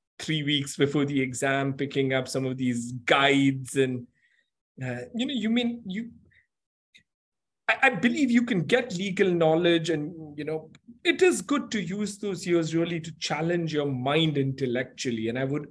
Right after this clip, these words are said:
urge that as one thing. And just related, you know, building business skills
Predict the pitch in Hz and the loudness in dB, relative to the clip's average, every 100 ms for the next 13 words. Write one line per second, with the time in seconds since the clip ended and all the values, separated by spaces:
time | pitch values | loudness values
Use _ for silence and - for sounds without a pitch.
0 | 165 147 147 127 120 131 139 143 131 117 | -2 0 0 -2 -6 -4 -4 -4 -8 -6
1 | 127 139 143 139 151 151 156 143 - _ | -4 -4 -4 -4 -4 -2 -2 -4 -12 _
2 | _ _ _ _ 196 240 - 190 180 202 | _ _ _ _ -4 -2 0 2 4 4
3 | 196 147 135 135 120 113 147 170 165 170 | 4 0 -4 -6 -6 0 2 4 4 2
4 | 160 - - 123 170 170 165 165 - - | -2 -10 -4 4 4 6 6 6 4 0
5 | 156 135 110 - - - | 2 2 -2 -10 -18 -18